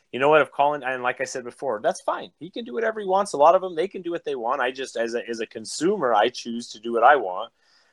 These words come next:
But I think when it comes to national team and national facilities and things like that, and especially if it's being funded by taxpayers, I, I think there has to be some, you know, just like at certain jobs, you have certain type of requirements. And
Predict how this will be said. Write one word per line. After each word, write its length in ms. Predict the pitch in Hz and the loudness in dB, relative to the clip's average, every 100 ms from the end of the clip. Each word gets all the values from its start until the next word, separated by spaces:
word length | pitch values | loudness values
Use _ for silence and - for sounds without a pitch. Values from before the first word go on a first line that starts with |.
| - | 2
But 100 | 127 | 4
I 120 | 120 | 4
think 220 | 139 156 | 2 -6
when 100 | 156 | -4
it 100 | 143 | -4
comes 220 | 147 139 - | -6 -10 -10
to 100 | 127 | -4
national 480 | 123 135 - 131 | 0 0 -2 -14
team 320 | - 127 131 127 | -12 -14 -10 -10
and 100 | 110 | -2
national 480 | 120 123 - 127 | 0 0 -2 -12
facilities 760 | - 117 - 117 117 117 120 113 | -10 -12 -6 -4 -2 -4 -8 -8
and 160 | 101 | -12
things 200 | - 120 120 | -8 -2 2
like 160 | 113 | 4
that, 180 | 120 117 | 8 6
and 100 | 110 | 6
especially 440 | 101 - 120 - | -4 -2 -4 -2
if 80 | 120 | -8
it's 100 | 117 | -10
being 240 | - 117 101 | -6 -6 -2
funded 400 | 120 117 113 101 | 0 0 -2 4
by 160 | 110 | 4
taxpayers, 1040 | - 113 101 - _ 98 95 95 95 95 - _ _ _ _ | 4 2 2 0 _ -10 -8 -8 -8 -12 -14 _ _ _ _
I, 180 | 110 120 | -6 -4
I 40 | |
think 200 | 127 156 | -4 -6
there 140 | 147 131 | 0 4
has 180 | 135 - | 4 2
to 80 | |
be 140 | 123 123 | -12 -12
some, 220 | 123 120 | -10 -12
you 120 | 117 | -6
know, 100 | 131 | -6
just 240 | 123 156 160 | -4 -2 2
like 200 | 147 131 | 2 -2
at 80 | |
certain 340 | - - 117 113 | -6 -8 -8 -6
jobs, 460 | 104 113 95 87 | 2 4 4 0
you 100 | 101 | -8
have 240 | 104 113 98 | 2 2 2
certain 260 | 120 104 | -10 -12
type 280 | 113 107 107 _ | -4 -4 -4 _
of 160 | 104 | -20
requirements. 800 | 110 - 101 101 98 98 101 - | -20 -4 0 0 -2 -10 -16 -14
And 160 | 101 | -14